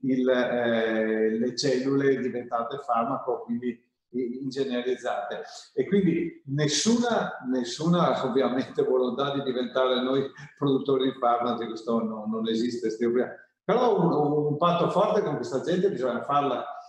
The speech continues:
eh, perché altrimenti i te-, qui non è una fornitura tout court di una scatoletta di, eh, di, di pastiglie. Qua c'è una filiera,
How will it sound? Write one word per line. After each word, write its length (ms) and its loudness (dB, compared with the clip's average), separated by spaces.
eh, 220 0
perché 260 0
altrimenti 1000 0
i 140 -2
te-, 480 -2
qui 100 2
non 160 4
è 280 4
una 240 4
fornitura 800 4
tout 240 0
court 680 2
di 80 -2
una 160 0
scatoletta 960 0
di, 160 0
eh, 640 0
di, 240 0
di 160 -2
pastiglie. 760 -2
Qua 220 2
c'è 140 2
una 200 0
filiera, 640 2